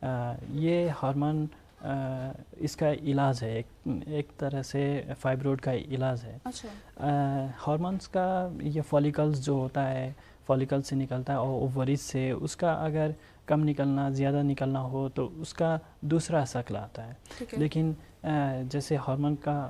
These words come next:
Speaker 1: کے بارے میں انہوں نے پوچھا، تو اگر فائبروئڈ ہے اور اس کے ریلیشن میں، اس کے رشتے میں اگر یہ، آ، gonadotrophin ریلیزنگ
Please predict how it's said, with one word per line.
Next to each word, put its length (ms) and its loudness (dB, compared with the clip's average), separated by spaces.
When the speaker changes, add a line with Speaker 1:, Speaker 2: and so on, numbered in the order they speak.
Speaker 1:
کے 100 -2
بارے 240 -2
میں 200 0
انہوں 160 0
نے 160 2
پوچھا، 360 -4
تو 100 -2
اگر 420 2
فائبروئڈ 480 2
ہے 240 4
اور 280 2
اس 260 -4
کے 360 2
ریلیشن 460 4
میں، 180 4
اس 160 -2
کے 120 2
رشتے 280 -2
میں 140 2
اگر 440 0
یہ، 540 2
آ، 40 -8
gonadotrophin 1080 0
ریلیزنگ 420 4